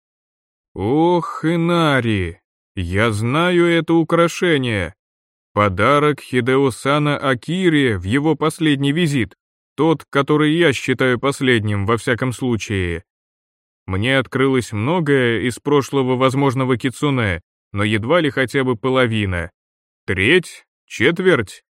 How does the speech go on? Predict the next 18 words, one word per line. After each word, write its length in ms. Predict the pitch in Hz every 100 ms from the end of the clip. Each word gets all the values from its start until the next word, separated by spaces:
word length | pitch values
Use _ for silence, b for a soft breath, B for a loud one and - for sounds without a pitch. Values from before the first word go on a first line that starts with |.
| _ _ _ _ _ _ -
Медальон 680 | 95 95 101 107 165 151
был 160 | 147 143
украден 480 | 120 139 147 139 135
авантюристом 880 | 127 127 - 110 147 - 143 139
из 260 | - 110 95
дома 340 | 104 156 151
торговца 520 | 135 127 120 147 - 135
антиквариатом 920 | 120 127 120 113 107 143 147 143 120
где-то 320 | 101 139 156
в 80 | 139
начале 400 | 139 - 156 143
тридцатых 880 | 123 147 147 - 151 107 90 - -
и 100 | 113
преподнесён 800 | 110 123 113 113 110 101 - 165
его 260 | 151 131 120
женщине 540 | 107 143 139 143 135
с 60 | -
фразой: 680 | - 104 147 135 143 135